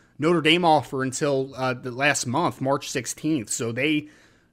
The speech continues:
they really identified him late, obviously. Coach Hiestand identified him, and they got on him,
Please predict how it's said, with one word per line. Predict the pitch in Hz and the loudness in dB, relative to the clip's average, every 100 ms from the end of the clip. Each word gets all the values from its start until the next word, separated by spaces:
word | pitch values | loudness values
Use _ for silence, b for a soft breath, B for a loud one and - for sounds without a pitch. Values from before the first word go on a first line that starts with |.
| _ | _
they | 147 160 | 4 4
really | 175 165 147 139 170 185 | 4 0 -8 -2 2 4
identified | 147 123 151 175 175 139 143 | 4 4 2 2 4 2 2
him | 135 | -2
late, | 110 151 175 | 0 0 0
obviously. | 127 127 127 120 139 | 0 -2 -2 -2 -4
Coach | 127 143 127 | -4 -4 -6
Hiestand | 160 156 147 127 | -6 -4 -2 0
identified | 123 110 151 156 131 117 120 | 0 2 0 0 0 0 -2
him, | 110 - b b b | -4 -8 b b b
and | 127 | -2
they | 151 | 2
got | 160 170 | 6 6
on | 175 | 4
him, | 170 151 | 2 0